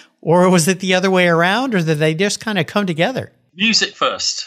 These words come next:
Speaker 1: Music, well, that does, that goes with your D J. So let's talk
Speaker 2: Yes.
Speaker 1: more about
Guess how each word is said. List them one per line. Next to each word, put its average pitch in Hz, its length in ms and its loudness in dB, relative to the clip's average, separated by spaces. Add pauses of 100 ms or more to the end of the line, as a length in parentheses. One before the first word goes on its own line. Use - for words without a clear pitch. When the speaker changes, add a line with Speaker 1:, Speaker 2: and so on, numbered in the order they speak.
Speaker 1:
Music, 196 580 -2
well, 165 220 2
that 175 200 0
does, 160 160 -2
that 175 300 -2
goes 170 240 0
with 165 220 -2
your 147 120 2
D 156 280 -2
J. 147 240 0
So 196 160 -2
let's 349 320 0
talk 285 360 -2
Speaker 2:
Yes. 214 80 0
Speaker 1:
more 233 300 4
about 156 480 0